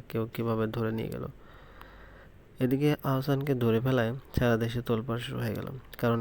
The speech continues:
কেউই বিশ্বাস করতে পারছে না আহসান এত বড় একজন সন্ত্রাসী। শুধু আহসান না, এক এক করে অনেকের নামই বের হয়ে আসলো যারা, যারা এতদিন আড়ালে ছিল। আহসানকে রিমান্ডে নেওয়া হলে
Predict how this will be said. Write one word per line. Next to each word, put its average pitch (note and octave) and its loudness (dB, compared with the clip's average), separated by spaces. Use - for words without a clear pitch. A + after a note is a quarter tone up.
কেউই A2+ 2
বিশ্বাস A#2 -2
করতে A#2+ -4
পারছে A2+ -2
না B2 2
আহসান A#2 0
এত G#2+ 0
বড় A2+ 0
একজন A2+ -4
সন্ত্রাসী। C3 -8
শুধু B2+ -2
আহসান A#2 2
না, A#2 0
এক A#2+ 0
এক A2+ 2
করে A#2+ 2
অনেকের A#2 0
নামই A2+ 0
বের A2+ 2
হয়ে A2 0
আসলো A#2 -6
যারা, A2+ 0
যারা A#2 0
এতদিন A2 -2
আড়ালে A2+ -2
ছিল। A#2 -8
আহসানকে C3+ 0
রিমান্ডে A#2 2
নেওয়া A2+ 2
হলে A#2+ 0